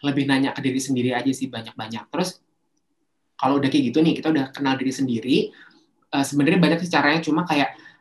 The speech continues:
aku tahu pasti udah journey-nya orang macam-macam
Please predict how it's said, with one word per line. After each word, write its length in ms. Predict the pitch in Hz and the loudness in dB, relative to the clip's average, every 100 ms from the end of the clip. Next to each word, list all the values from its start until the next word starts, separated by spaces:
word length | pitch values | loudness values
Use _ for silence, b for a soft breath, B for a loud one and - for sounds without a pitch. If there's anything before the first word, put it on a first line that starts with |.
| B | B
aku 160 | 139 160 | -2 0
tahu 240 | 151 156 | 2 2
pasti 400 | - 139 170 170 - | 0 -2 -2 -2 0
udah 320 | 156 135 131 | 0 0 -2
journey-nya 560 | 131 143 135 139 147 151 | 0 -2 2 2 2 2
orang 160 | 143 147 | 0 0
macam-macam 480 | 147 143 131 147 | -4 -2 -4 -2